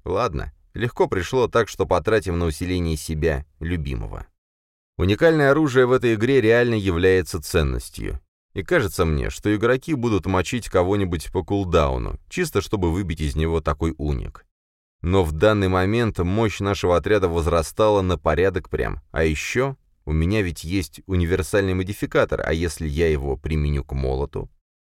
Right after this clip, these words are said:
В моих руках молот засветился багрово-алым и мимолётно изменился,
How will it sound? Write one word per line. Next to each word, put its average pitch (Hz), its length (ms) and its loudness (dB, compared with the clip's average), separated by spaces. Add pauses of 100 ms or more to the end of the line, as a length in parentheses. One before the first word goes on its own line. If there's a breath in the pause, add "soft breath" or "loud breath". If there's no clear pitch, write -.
(140)
В 65 100 -6
моих 90 240 0
руках 101 380 2
молот 110 360 2
засветился 98 800 -2
багрово-алым 90 1040 2
и 90 160 -4
мимолётно 92 540 0
изменился, 80 880 -2